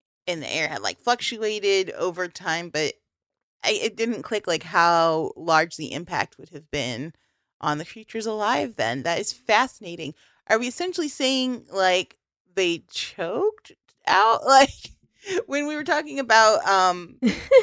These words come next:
Speaker 1: that they have, well, I mean, like, listen, there was a lot, now there's less. If there's less oxygen for me, I'm essentially suffocating <laughs> and dying. Is that what's happening to them?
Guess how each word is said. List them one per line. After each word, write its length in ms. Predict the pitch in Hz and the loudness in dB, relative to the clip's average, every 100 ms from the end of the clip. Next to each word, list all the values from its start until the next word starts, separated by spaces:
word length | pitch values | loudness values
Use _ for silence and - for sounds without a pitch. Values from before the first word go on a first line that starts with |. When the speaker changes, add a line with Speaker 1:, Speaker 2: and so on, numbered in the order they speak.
| - 494 - 554 - 440 _ _ _ _ | 6 2 4 -2 -2 -10 _ _ _ _
Speaker 1:
that 120 | 247 233 302 330 | -6 4 4 6
they 260 | 480 494 | 6 8
have, 160 | 480 427 | 8 8
well, 100 | 494 | 8
I 140 | 466 494 | 8 8
mean, 120 | 453 | 4
like, 160 | 480 480 | 2 6
listen, 520 | 539 453 277 247 - | 6 6 4 2 2
there 120 | 254 277 | 6 6
was 120 | 277 | 6
a 60 | |
lot, 480 | 226 240 285 294 269 - _ _ - | 4 6 8 6 4 -2 _ _ 2
now 180 | 262 | 4
there's 260 | 254 220 226 | 6 2 4
less. 340 | 269 262 285 | 6 8 6
If 120 | - 226 | 0 -2
there's 180 | 208 226 | -2 2
less 180 | 208 - | 0 4
oxygen 480 | 262 269 233 240 | 2 2 -2 -4
for 120 | 233 233 | -4 -4
me, 360 | 339 302 311 - _ _ - | -2 -2 -2 -6 _ _ -2
I'm 180 | 294 | -2
essentially 400 | 320 294 269 262 | 0 0 0 -2
suffocating 680 | 262 285 294 247 247 156 - - _ | 2 2 2 0 0 0 -2 -8 _
<laughs> 200 | _ _ | _ _
and 220 | 220 233 | -6 -2
dying. 520 | 240 254 247 202 156 - | 2 2 4 2 0 -4
Is 120 | - | 0
that 120 | 339 | 4
what's 220 | 466 480 | 4 4
happening 360 | 494 494 480 480 | 2 0 0 -4
to 80 | 440 | -2
them? 320 | 453 480 494 | -2 -2 -4